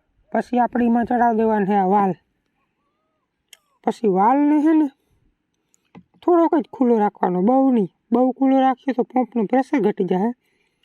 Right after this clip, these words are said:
અને જેમ પ્રેશર હશે ને એમાં વાલમાંથી પ્રેશરથી પાણી નીકળીએ.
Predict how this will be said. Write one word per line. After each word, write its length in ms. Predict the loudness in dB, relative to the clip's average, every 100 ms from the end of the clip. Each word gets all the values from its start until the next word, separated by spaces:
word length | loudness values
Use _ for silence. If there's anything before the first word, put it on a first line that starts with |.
| _ _ _
અને 140 | -4 -2
જેમ 260 | 2 0 2
પ્રેશર 420 | 0 0 2 2
હશે 140 | 2 2
ને 120 | 2
એમાં 340 | 2 0 0 2
વાલમાંથી 560 | 2 2 0 -4 -4
પ્રેશરથી 480 | -2 -2 -2 -4 -6
પાણી 240 | -2 0 0
નીકળીએ. 420 | 0 -2 -2